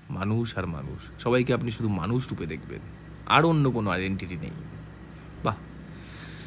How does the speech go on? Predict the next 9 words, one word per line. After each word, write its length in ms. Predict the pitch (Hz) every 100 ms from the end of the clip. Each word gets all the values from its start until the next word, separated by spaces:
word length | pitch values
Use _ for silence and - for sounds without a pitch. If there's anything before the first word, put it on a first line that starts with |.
| - -
কিন্তু 300 | - 185 233 - - - - - -
মানুষের 460 | 156 143 208 208 254
মধ্যে 320 | 220 208 196
তো 360 | 208 220 202 - - - - - - - - - - - - - - - - - -
শুধু 220 | - 190
একটি 400 | 190 147 - 196
আইডেন্টিটি 420 | 180 170 175 160 165
থাকে 280 | - 110
না, 140 | 131